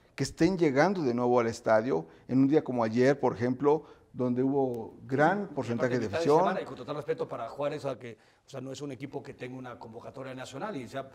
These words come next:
Speaker 2: puta, parecía que estaba el Cruz Azul, o los Pumas, o la América, o sea, esa es, es la realidad, o sea, eso han generado, no es un tema menor, y, y eso automáticamente los obliga a tener más responsabilidades, ¿no?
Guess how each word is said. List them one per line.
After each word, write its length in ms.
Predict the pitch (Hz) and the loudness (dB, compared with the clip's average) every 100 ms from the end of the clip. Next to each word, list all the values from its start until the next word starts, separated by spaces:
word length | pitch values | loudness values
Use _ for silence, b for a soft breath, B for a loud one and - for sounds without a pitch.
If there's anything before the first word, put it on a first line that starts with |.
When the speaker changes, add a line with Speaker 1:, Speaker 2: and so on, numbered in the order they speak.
| b b | b b
Speaker 2:
puta, 180 | - 147 | -12 -12
parecía 220 | 120 139 | -10 -12
que 80 | 131 | -10
estaba 240 | 143 139 | -8 -8
el 60 | 131 | -8
Cruz 160 | 120 | -14
Azul, 300 | 120 160 190 | -10 -6 -6
o 40 | 139 | -6
los 140 | 104 | -10
Pumas, 340 | 151 165 147 | -12 -10 -10
o 60 | 120 | -12
la 80 | 123 | -12
América, 300 | 190 226 139 | -10 -10 -10
o 40 | |
sea, 300 | 120 123 110 | -8 -10 -10
esa 180 | 139 - | -14 -16
es, 80 | 147 | -16
es 160 | - | -12
la 100 | 160 | -8
realidad, 240 | 139 127 196 | -8 -6 -6
o 20 | |
sea, 120 | 151 B B B - | -6 B B B -16
eso 200 | 165 208 | -10 -8
han 60 | 185 | -8
generado, 480 | 147 - 190 220 | -8 -4 -2 -2
no 80 | 139 | -4
es 140 | 185 208 | -8 -10
un 240 | 165 123 | -10 -10
tema 200 | 135 139 | -8 -8
menor, 280 | 143 151 185 | -6 -6 -6
y, 160 | 151 - B B | -6 -12 B B
y 80 | 143 | -8
eso 120 | 147 | -6
automáticamente 640 | 160 139 143 139 135 143 | -6 -6 -6 -8 -8 -10
los 160 | 131 117 | -10 -12
obliga 280 | 120 131 123 | -14 -12 -14
a 40 | |
tener 180 | 120 123 | -14 -14
más 100 | 127 | -14
responsabilidades, 720 | 113 117 117 120 190 240 170 | -14 -16 -14 -12 -12 -12 -16
¿no? 80 | - | -20